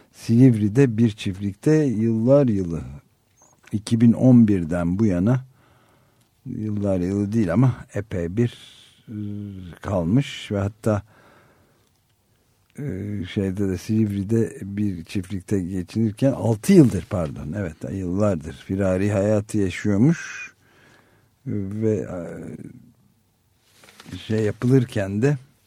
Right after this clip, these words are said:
e, çok yakınına kadar da gelmiş. Yani özel, eski özel harekatçılardan Ayhan Çarkı'nın Silivri'deki kazı, işte kemikler, adam öldürdük dedikleri yere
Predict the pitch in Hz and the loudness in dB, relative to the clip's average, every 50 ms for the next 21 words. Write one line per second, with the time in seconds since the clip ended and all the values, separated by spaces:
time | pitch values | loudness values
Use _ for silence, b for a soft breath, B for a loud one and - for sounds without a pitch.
0 | _ _ _ _ _ _ _ _ b b b b b b b b b b b b | _ _ _ _ _ _ _ _ b b b b b b b b b b b b
1 | _ _ _ _ _ _ _ _ _ _ 180 156 165 147 113 - - 95 92 - | _ _ _ _ _ _ _ _ _ _ -20 -18 -18 -18 -18 -20 -20 -20 -20 -20
2 | - 85 82 82 80 - - - - - - - - - - - _ _ _ _ | -20 -20 -20 -20 -20 -20 -20 -20 -20 -20 -20 -20 -20 -20 -20 -20 _ _ _ _
3 | _ _ _ _ - 135 131 120 - 117 120 120 113 - - 127 127 127 127 135 | _ _ _ _ 2 4 4 4 4 4 4 4 4 4 4 6 8 8 10 8
4 | 139 127 131 104 101 95 90 131 143 147 127 - - - _ 123 127 127 113 92 | 8 6 4 0 -2 0 0 2 2 2 0 -4 -12 -10 _ -2 0 0 0 -2
5 | 95 110 113 107 104 104 104 98 - - - - 98 104 101 95 92 87 85 - | -2 -2 -2 -2 -2 -4 -6 -6 -8 -10 -10 -8 -6 -6 -6 -6 -8 -10 -10 -8
6 | 107 110 107 107 127 120 101 - - 113 107 - - - 131 110 104 101 107 113 | -8 -6 -2 0 0 0 0 -2 -4 -6 -6 -4 -2 -2 0 0 0 0 0 0
7 | 104 101 104 101 101 92 82 98 90 85 82 - - - - 110 113 107 107 - | 0 0 -2 -2 -2 -4 -4 -4 -4 -6 -6 -8 -12 -6 -4 -4 -4 -4 -6 -12
8 | - - - - - - - - - _ _ _ 104 92 95 110 113 110 101 95 | -20 -20 -20 -20 -20 -20 -20 -20 -20 _ _ _ -12 -6 -4 -2 -2 -2 -2 -2
9 | 98 120 120 98 104 107 107 104 110 110 107 101 - 107 101 101 95 - - 117 | -2 -2 0 0 -2 -4 -2 -2 -2 -2 -2 -2 -2 -2 -4 -4 -4 -2 0 2
10 | 135 147 131 131 - 117 123 135 131 117 117 110 104 107 98 - - - 117 107 | 2 2 0 0 0 2 4 4 4 4 2 0 -2 -4 -6 -4 -2 -2 -2 -2
11 | 107 - - 107 107 110 107 113 104 80 98 - - 107 95 - - 117 110 110 | -2 -4 -4 -2 -2 -2 -2 -2 -4 -4 -6 -8 -8 -8 -6 -2 0 2 2 2
12 | 107 104 - 113 113 107 87 92 107 110 107 123 120 117 113 107 104 95 104 110 | 0 0 -2 -2 0 0 0 -2 -4 -2 -2 0 0 2 0 0 0 0 0 -2
13 | 92 98 104 98 - - 107 104 92 92 95 - - 98 104 107 101 104 107 104 | -2 -4 -8 -12 -4 -2 -2 -2 -2 -4 -8 -10 -6 -4 -4 -2 -2 -2 -2 -2
14 | 104 110 113 120 135 147 | 0 0 0 2 2 0